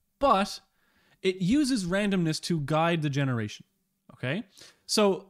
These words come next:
I'll show, uh, another bit of this, but you can see that this algorithm is actually using some other geometrical method in order to guarantee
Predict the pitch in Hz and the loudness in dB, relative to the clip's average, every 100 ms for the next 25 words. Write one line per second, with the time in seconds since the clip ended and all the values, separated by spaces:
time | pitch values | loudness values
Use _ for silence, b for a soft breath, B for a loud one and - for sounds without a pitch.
0 | - 202 226 240 226 214 170 175 165 170 | 0 0 2 0 2 2 2 2 2 0
1 | 190 196 151 123 113 131 170 208 220 214 | 0 0 0 -2 -4 -4 -4 -2 0 0
2 | 302 277 247 - 147 226 311 - - - | 2 2 -2 -4 -2 0 0 0 -2 0
3 | 208 226 180 127 117 123 - 190 196 190 | 0 2 0 -2 -4 -6 -2 -2 -2 -6
4 | 226 - 294 240 226 208 147 151 233 202 | -6 -4 -4 0 -2 -2 -4 0 0 0
5 | 220 214 b b b - 233 277 302 302 | -2 -4 b b b -4 -2 -2 -2 -6
6 | _ _ _ 185 202 214 214 220 _ _ | _ _ _ -2 0 0 0 -4 _ _
7 | _ _ 175 208 196 196 180 175 151 139 | _ _ -2 0 0 -2 -4 -4 -2 -2
8 | 147 113 131 - _ b b b - 202 | -4 -6 -10 -12 _ b b b -4 0
9 | 208 196 208 160 165 214 254 254 254 214 | 0 0 0 2 0 0 -2 -2 0 2
10 | 147 147 | 0 -4